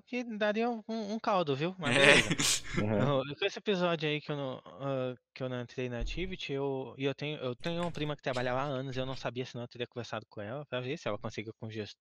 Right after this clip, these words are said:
Speaker 1: falar com esse tal gestor, que ela, tudo bem que ela é de, de área diferente, ou com o dela pra tentar me encaixar na equipe dela.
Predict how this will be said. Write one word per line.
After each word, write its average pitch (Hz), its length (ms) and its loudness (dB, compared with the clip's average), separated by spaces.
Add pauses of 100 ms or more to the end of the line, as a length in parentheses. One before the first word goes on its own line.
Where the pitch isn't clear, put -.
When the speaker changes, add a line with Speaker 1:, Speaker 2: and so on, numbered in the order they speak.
Speaker 1:
falar 104 220 -2
com - 80 -8
esse 104 140 -8
tal 101 160 -4
gestor, 101 380 -10 (520)
que - 80 -4
ela, 107 180 0 (100)
tudo 127 140 -4
bem 110 80 -4
que 113 100 -4
ela 107 120 2
é 104 60 0
de, 104 180 -8
de 107 120 -6
área 107 160 -2
diferente, 127 380 -6
ou 139 80 0
com - 120 -8
o 123 60 -6
dela 117 220 0
pra 117 140 -4
tentar - 240 -8
me 131 100 -4
encaixar 110 380 -8
na 113 60 -8
equipe - 280 -12
dela. 139 240 -2